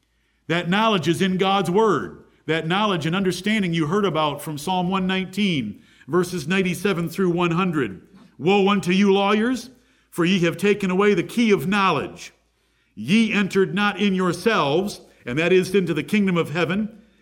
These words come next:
"and them that were entering in ye hindered."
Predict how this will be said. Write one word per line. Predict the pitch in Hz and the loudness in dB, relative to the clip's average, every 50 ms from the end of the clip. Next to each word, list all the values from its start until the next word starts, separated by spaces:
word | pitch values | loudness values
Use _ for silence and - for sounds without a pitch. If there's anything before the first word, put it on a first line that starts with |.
| _ _ _ | _ _ _
"and | - 180 180 175 170 151 | -2 0 0 0 2 2
them | 185 214 233 226 214 | 2 2 2 2 2
that | 208 214 214 170 | 2 2 2 2
were | 196 254 254 240 - | 2 4 4 4 4
entering | 170 185 180 170 170 170 175 170 175 | 2 0 -2 -2 -2 -2 0 0 2
in | 175 185 196 208 220 220 - - - - - _ - | 2 2 2 2 0 0 -2 -6 -12 -20 -20 _ -10
ye | 123 151 190 202 185 | -4 0 0 2 2
hindered." | 160 202 233 214 190 190 165 117 90 - - | 4 4 4 4 4 4 2 0 -2 -8 -14